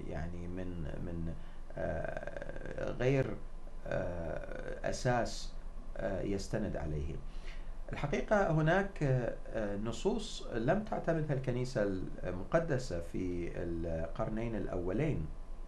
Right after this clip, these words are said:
لأن ظهرت هذه النصوص ونسبت إلى رسل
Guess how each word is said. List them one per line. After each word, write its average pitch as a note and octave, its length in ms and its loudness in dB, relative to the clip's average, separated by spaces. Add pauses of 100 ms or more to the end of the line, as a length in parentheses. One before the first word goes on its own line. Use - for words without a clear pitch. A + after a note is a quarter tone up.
(460)
لأن G#2+ 580 0 (500)
ظهرت C#3+ 380 6
هذه C3 220 6
النصوص G#2+ 640 0
ونسبت A#2+ 800 2
إلى F#2+ 480 2
رسل F3 400 4